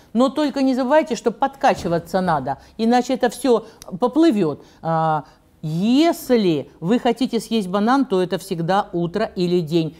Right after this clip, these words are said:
Никогда на ночь банан есть не рекомендуется, да еще запить молоком. Нельзя, а, употреблять в пищу, а, банан тем людям, нельзя категорически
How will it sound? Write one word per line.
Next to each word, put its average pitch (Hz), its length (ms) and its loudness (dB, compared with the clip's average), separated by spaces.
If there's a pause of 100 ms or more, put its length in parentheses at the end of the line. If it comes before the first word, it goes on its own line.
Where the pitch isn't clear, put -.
Никогда 185 840 0 (180)
на 180 400 2
ночь 226 340 -2
банан 170 560 0 (160)
есть 180 380 0
не 190 100 2
рекомендуется, 170 760 0
да 160 120 -2
еще 160 320 2
запить 202 480 -2
молоком. 202 880 0 (260)
Нельзя, 220 960 2 (320)
а, 170 580 0
употреблять 226 920 0
в - 160 -20
пищу, 196 640 0 (180)
а, 165 120 -6
банан 190 680 2
тем 359 220 2
людям, 202 480 4
нельзя 240 640 4
категорически 233 1200 0